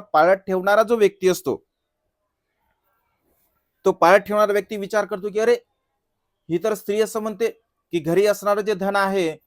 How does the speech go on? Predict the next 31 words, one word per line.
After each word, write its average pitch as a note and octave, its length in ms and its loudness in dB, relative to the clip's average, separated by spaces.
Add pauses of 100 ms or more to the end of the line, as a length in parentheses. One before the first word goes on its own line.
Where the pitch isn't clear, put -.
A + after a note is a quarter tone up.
(240)
तर F3 100 0
ते G3 140 -4
धन F#3+ 220 -4
तर G#3+ 280 2
नाशवंत F#3 520 -4
आहे, G#3+ 140 0
क्षणभंगूर G3+ 520 -6
आहे, G#3 100 2
परिवर्तनशील G3 720 -4
आहे, G3+ 160 0 (320)
नष्ट E3 300 -4
होणार G3+ 300 0
आहे, G3+ 220 0 (360)
परंतु G#3+ 320 0
इथे E3+ 340 0
जे A#3+ 120 -2
भगवंत G#3+ 420 -4 (100)
धन G#3 180 -4
देत G3 220 0
आहेत, F3+ 340 -2 (400)
ते G3+ 100 4
धन G3+ 180 2
मात्र G3 360 0 (180)
अविनाशी G3+ 500 0
आहे, C#3+ 180 -2
ते - 280 -10
विपुल F#3+ 320 -6
धन G3+ 160 -4
आहे, F#3 300 -2 (360)
ते F3+ 140 0
कधीही F3+ 420 -2